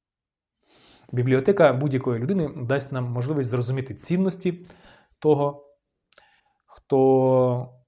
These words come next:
є її власником. Дасть нам можливість зрозуміти життєві стратегії. Якщо це якась така бульварна жовта літературка, це одне, а якщо ж такі концептуальні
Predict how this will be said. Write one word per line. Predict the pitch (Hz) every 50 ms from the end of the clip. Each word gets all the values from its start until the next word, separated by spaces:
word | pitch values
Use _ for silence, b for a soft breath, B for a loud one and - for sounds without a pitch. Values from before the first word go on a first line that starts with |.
| _ _ _ _ _ B B B B B B B _ _ _ _
є | 123 123 120
її | 123 120 120
власником. | 117 110 117 113 113 - - - 123 - 117 110 107 - _ _ _ _ _ _ _ b b b b b -
Дасть | 135 - - 127 139 156 156 - -
нам | 139 131
можливість | 127 127 120 156 170 160 135 123
зрозуміти | 123 127 123 135 160 170 165 143
життєві | 123 120 123 - - 175 165 -
стратегії. | - - 143 143 143 - 110 107 104 104 107 104 107 - _ _ _ _ _ _ _ _ _ B B B B -
Якщо | 123 123 - 147
це | - - 139 131
якась | 131 131 - 131 127 - -
така | - _ _ - 127 - 120
бульварна | 120 123 143 147 135 131 143 143 131 127 127 123 113 120
жовта | 120 110 139 131 127 135 127 120 120 117
літературка, | 123 123 - 127 120 120 120 - 127 123 127 117
це | 110 - 127 117
одне, | 110 110 104 131 151 170 170 165 B B B B
а | - 113
якщо | 110 - - 139 135
ж | 135 -
такі | 127 127 - 135
концептуальні | 127 - 135 127 127 - 123 - - 131 131 131 131 127 123 113 120 -